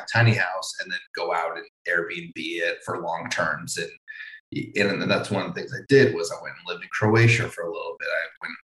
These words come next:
over to the West Coast for a while, you know, came back, and I always had a nice little home to come to. So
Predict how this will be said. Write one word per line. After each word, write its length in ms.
over 240
to 100
the 80
West 320
Coast 360
for 120
a 80
while, 460
you 120
know, 360
came 200
back, 400
and 140
I 40
always 180
had 160
a 80
nice 280
little 160
home 280
to 80
come 320
to. 240
So 480